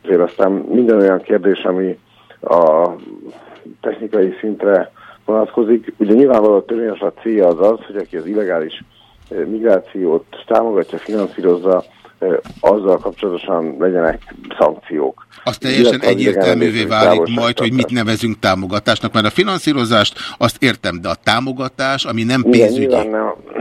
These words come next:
Speaker 1: nem arról van szó, hogy valaki leír egy cikket, hogy milyen jó is az illegális migráció. Ö, igen, ezeket egyértelművé kell tenni, <clears throat> és, ö, mondom, a célja a törvényjavaslatnak szerintem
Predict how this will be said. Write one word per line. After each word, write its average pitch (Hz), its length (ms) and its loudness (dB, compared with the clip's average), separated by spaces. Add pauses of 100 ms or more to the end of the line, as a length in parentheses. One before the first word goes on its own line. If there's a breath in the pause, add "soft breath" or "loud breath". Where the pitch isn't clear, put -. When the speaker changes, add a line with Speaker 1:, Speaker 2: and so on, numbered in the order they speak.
(100)
Speaker 1:
nem 135 160 2
arról 113 220 4
van 98 240 0
szó, 107 80 -2
hogy 107 80 0
valaki 98 640 -2
leír 98 260 2
egy 87 180 2
cikket, - 320 -4
hogy 87 120 -14
milyen 87 220 -4
jó 82 200 0
is 76 180 -2
az 80 80 -12
illegális 76 440 2
migráció. 101 680 0 (1200 loud breath)
Ö, 90 340 4 (420 loud breath)
igen, 104 400 -2
ezeket 143 240 0
egyértelművé 120 500 2
kell 98 180 2
tenni, 143 360 0 (140)
<clears throat> 147 680 2
és, 107 80 -4 (140)
ö, 120 180 2 (320)
mondom, 107 200 0
a 98 100 4
célja 113 460 4
a 87 60 -2
törvényjavaslatnak 95 720 -4
szerintem 90 540 -2